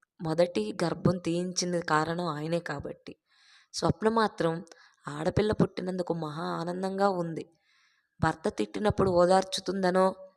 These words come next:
వృద్ధాప్యంలో ఆదరిస్తుందనో కాదు, మేకవన్నె పులిలా ఇంతకాలం ప్రేమించి మామగారి మాట వినమని మొహం త-,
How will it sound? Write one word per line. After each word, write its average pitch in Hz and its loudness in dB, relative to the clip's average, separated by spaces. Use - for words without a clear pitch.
వృద్ధాప్యంలో 185 0
ఆదరిస్తుందనో 190 2
కాదు, 170 -4
మేకవన్నె 240 0
పులిలా 208 2
ఇంతకాలం 208 0
ప్రేమించి 180 -2
మామగారి 208 0
మాట 202 -2
వినమని 185 -2
మొహం 170 -4
త-, - -8